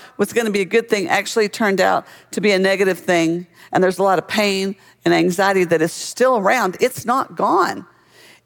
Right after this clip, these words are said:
When you look at people talking about some things that happened and they got in this funk and depression and they can't get out of, that's what happens with isolation. And here's the deal.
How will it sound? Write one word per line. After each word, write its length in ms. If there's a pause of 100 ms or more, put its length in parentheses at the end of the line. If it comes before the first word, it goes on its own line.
(120)
When 160
you 120
look 220
at 100
people 280
talking 420
about 400 (180)
some 220
things 280
that 140
happened 440 (200)
and 120
they 80
got 200
in 60
this 280 (120)
funk 300
and 120
depression 440
and 120
they 100
can't 260
get 240
out 500 (960)
of, 580 (1040)
that's 240
what 120
happens 380
with 120
isolation. 680 (480)
And 100
here's 220
the 100
deal. 300